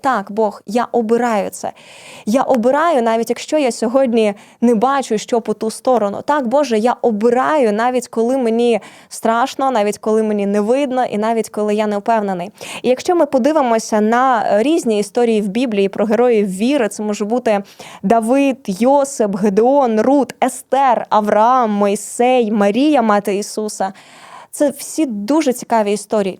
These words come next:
Чим? Тому що Бог брав звичайних людей і робив через них надзвичайні речі. Він робив через них великі речі, тому що вони сказали йому «так». Тому що,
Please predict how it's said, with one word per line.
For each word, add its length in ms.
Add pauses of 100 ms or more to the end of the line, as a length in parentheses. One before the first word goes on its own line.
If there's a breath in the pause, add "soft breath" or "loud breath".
Чим? 420 (140)
Тому 260
що 200
Бог 260
брав 360 (400)
звичайних 640
людей 360 (580 soft breath)
і 140
робив 580
через 420
них 440 (140)
надзвичайні 840
речі. 380 (400 loud breath)
Він 240
робив 480
через 360
них 480 (180)
великі 560
речі, 400
тому 300
що 220
вони 500 (320 loud breath)
сказали 560
йому 240
«так». 360 (100)
Тому 340
що, 360